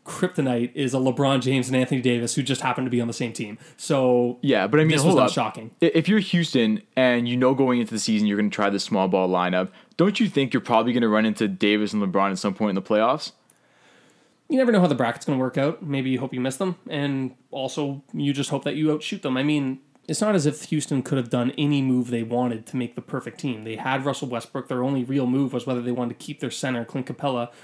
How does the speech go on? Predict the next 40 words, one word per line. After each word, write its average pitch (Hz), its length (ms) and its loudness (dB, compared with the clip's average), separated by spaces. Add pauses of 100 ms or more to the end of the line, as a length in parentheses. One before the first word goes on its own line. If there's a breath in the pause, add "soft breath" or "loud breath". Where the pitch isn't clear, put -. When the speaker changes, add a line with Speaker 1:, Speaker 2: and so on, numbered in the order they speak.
(120 loud breath)
Speaker 1:
or 143 100 -2
just 120 220 -6
go 131 240 2
all 127 300 0
in 120 340 0 (280 loud breath)
on 120 260 -2
the 120 80 -2
sys-, - 440 -6
on 127 200 -2
the, 117 180 0
the 123 140 -4
type 135 240 -4
of 127 100 -8 (160)
game 123 380 0
that 123 160 -4
they 120 100 -2
were 120 180 -4
already 123 460 -2 (120)
tracking 147 360 -4
towards, 117 260 -6
and 127 80 -10
they 123 60 -6
just 123 180 -10
decided 123 280 -6
to 123 60 -8
go 120 140 -2
all 117 160 -2
in. 135 220 -2 (140 loud breath)
Speaker 2:
Yeah, 165 200 4
Speaker 1:
I 123 80 4
Speaker 2:
I 151 40 4
mean, 160 80 4
they, 160 80 6
Speaker 1:
think 151 180 4
Speaker 2:
they 156 100 6
moved 165 220 2
Capella 139 300 2
for 117 100 0
Covington, 104 580 -2
right? 92 300 2